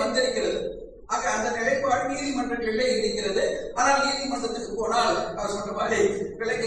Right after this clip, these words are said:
தெரியாத வழக்கறிஞர்கள் சமாதானம் செய்து முடித்து இதை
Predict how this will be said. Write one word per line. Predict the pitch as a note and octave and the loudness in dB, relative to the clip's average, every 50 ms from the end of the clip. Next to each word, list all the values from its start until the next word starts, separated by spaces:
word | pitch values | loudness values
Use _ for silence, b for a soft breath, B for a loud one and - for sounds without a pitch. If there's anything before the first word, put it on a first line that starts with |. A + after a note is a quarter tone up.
| - G#3+ | -2 -2
தெரியாத | G#3+ G#3+ G#3 G3+ G3+ G3 F#3+ | 0 0 2 4 4 4 4
வழக்கறிஞர்கள் | - - - - G#3+ G#3+ - - - - - - - | 4 4 4 4 2 2 0 0 -2 -4 -4 -4 -4
சமாதானம் | - - - A#3+ A#3 A3+ A#3 A3 G3 G#3+ G3+ | -2 2 4 4 4 6 6 6 6 6 6
செய்து | G3 F#3+ F#3 G3+ B3 - - - - - - - - - - - | 4 4 6 8 10 10 10 10 8 6 4 2 2 0 -2 0
முடித்து | A3 A#3 A#3 A#3+ - - B3 A#3 G#3+ G#3 - | 0 2 2 2 0 0 0 2 4 4 4
இதை | - | 4